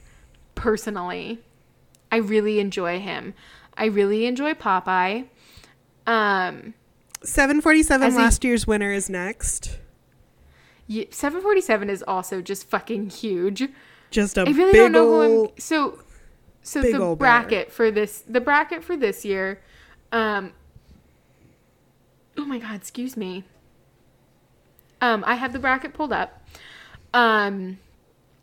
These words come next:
Speaker 1: one thirty-two, the Cub, Cub one thirty-two, um, thirty-two Chunk,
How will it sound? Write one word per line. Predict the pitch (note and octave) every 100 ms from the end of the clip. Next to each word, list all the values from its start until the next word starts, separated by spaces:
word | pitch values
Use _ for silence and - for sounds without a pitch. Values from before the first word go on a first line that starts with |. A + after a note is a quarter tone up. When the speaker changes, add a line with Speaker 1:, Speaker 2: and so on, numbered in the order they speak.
| - -
Speaker 1:
one | A3+ A#3 A#3 B3+
thirty-two, | C4 C#4+ C#4 D4 D4 C#4 C4 B3 B3 B3+ B3 _ _
the | A#3
Cub, | A#3 - A3+ G3 F#3+ G#3 A3+ _ _ _ _ _ _ -
Cub | C4 A3+
one | G#3+ G#3+ A3
thirty-two, | B3 B3 C4+ C4 - G#3+ G3+ G3 G3 G3 _ _ _ _ _ _ _ -
um, | G#3 G3+ F3+ F3 F3+ G#3+ _ _ _
thirty-two | - _ _ A3+ A3+ A#3+ - C4
Chunk, | - - A#3 G#3 G3+ - -